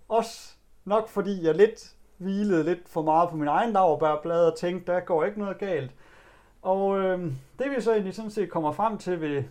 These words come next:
den efterfølgende session med min, med min ta-, seksolog, det er faktisk, at, øh,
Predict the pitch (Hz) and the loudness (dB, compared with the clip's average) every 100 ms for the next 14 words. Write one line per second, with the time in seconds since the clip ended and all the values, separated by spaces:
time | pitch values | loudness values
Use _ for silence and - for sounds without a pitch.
0 | - _ - - 165 196 - 143 180 165 | -12 _ -12 -6 -2 -4 -6 -4 0 0
1 | 143 135 131 127 127 - - 139 208 196 | -2 -4 -6 -6 -8 -12 -12 -4 -2 -2
2 | 139 131 131 127 127 - - - 165 147 | -4 -6 -6 -8 -12 -18 -20 -20 -16 -12
3 | 139 131 143 135 151 - - 139 160 220 | -12 -10 -12 -14 -16 -16 -14 -12 -2 0
4 | 214 214 208 208 208 - 147 - 165 160 | 0 0 -4 -2 -6 -8 -12 -10 -10 -10
5 | - 156 147 | -6 -4 -4